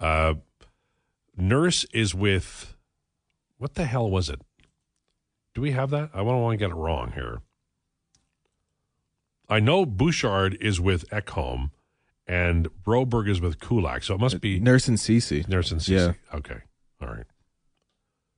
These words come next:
Speaker 1: I, I think you're gonna get that. I, I really do. I think you're gonna get that until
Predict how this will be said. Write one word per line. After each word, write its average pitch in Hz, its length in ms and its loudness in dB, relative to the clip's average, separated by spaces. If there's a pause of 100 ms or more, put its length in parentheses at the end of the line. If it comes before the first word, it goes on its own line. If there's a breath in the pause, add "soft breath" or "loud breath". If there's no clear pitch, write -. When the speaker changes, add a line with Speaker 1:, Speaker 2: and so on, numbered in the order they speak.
(360)
Speaker 1:
I, - 260 -8
I 120 40 4
think 117 240 0
you're 92 80 0
gonna 87 180 2
get 73 220 -6
that. 60 260 -8 (540)
I, 95 80 -2
I 87 140 -4
really 82 280 -2
do. 65 100 -6
I 69 80 -4
think 85 160 -4
you're 85 120 -2
gonna 78 120 -4
get 78 180 -6
that 69 180 -6
until 69 480 -6